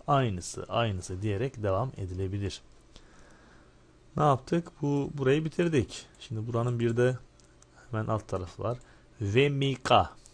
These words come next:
Vemika yemiku. Burayı manasını verdik değil mi? Şefkat duydu demek.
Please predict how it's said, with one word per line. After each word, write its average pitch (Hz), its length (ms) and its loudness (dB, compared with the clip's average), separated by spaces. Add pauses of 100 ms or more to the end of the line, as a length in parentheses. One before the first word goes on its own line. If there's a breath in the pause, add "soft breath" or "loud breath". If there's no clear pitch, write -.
(120)
Vemika 127 560 0
yemiku. 123 580 2 (1800 soft breath)
Burayı 113 340 -2
manasını 104 640 -2
verdik 82 360 -4
değil 139 120 -4
mi? 92 100 -4 (2750 soft breath)
Şefkat 190 920 2 (140)
duydu 120 380 2
demek. 87 400 -4